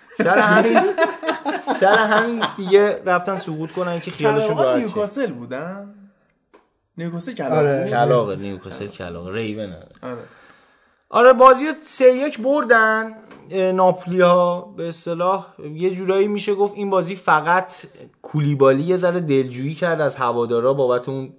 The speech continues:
Speaker 1: اشتباهاتی که کرد بازی با آرسنال.
Speaker 3: اتفاقاً خیلی هم هوادارهای ناپولی می‌گفتن که میلیک برگشته و تو این بازی هم گل زده و
Speaker 1: میلیک یه چیزی من راجبش بگم، وقتی که هیگواین رفت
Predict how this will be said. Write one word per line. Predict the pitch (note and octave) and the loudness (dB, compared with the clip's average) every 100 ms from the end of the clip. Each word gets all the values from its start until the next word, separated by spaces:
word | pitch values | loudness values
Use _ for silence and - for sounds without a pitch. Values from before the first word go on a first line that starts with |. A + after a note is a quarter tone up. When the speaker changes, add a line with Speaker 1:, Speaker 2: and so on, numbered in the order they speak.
| F#2+ | -12
Speaker 1:
اشتباهاتی | G#2 A2 - A2+ A2 A2+ - | -10 -10 -8 -4 -4 -6 -10
که | B2 | -12
کرد | B2 G#2+ G#2+ | -6 -8 -8
بازی | G#2 G#2+ | -12 -6
با | G#2 | -6
آرسنال. | G#2 G#2 - G#2 A2 B2+ D3 | -4 -6 -6 -10 -6 -6 -6
Speaker 3:
اتفاقاً | E3 F3+ A3 | -4 -2 -2
خیلی | - A#3+ A#3+ | 0 0 0
هم | A#3+ A3+ | -4 -4
هوادارهای | F#3+ G3 F#3+ F#3 G#3+ | -4 0 2 2 2
ناپولی | G#3+ F3+ F#3+ G3+ | 0 -2 -2 -2
می‌گفتن | A3 G3+ G3+ G#3+ | 0 -2 0 -4
که | A3 | -2
میلیک | G3+ F3 G3 - | -2 -2 -2 -6
برگشته | F#3 E3+ E3 D3+ - G3+ | -6 -4 -4 -6 -2 2
و | G#3 F#3+ | 2 2
تو | |
این | F3+ F#3+ | 0 -2
بازی | F3+ D#3 | -2 -2
هم | G3+ | -4
گل | F#3 F#3+ | 2 2
زده | G3+ G3 F#3+ F#3 | 2 -2 0 0
و | E3 D3+ | 0 0
Speaker 1:
میلیک | A#3 E4+ G4+ F#4+ C#4+ | 4 6 8 6 4
یه | D4 D#4+ D#4+ D#4+ A#3+ A3 | 0 0 -2 -10 -20 -16
چیزی | - B3 C4+ | -10 -8 -2
من | C#4+ C#4+ | 2 4
راجبش | B3+ A3+ B3+ C4 | 6 4 2 -4
بگم، | C4+ B3 A3 F#3+ | -4 -2 0 2
وقتی | A3 C4 | 0 0
که | D#4 | -2
هیگواین | A#3 A3 F3+ G3 F#3 F3+ | 0 0 4 6 6 4
رفت | F3+ G3 G#3+ A3+ - - | 4 6 4 2 -6 -20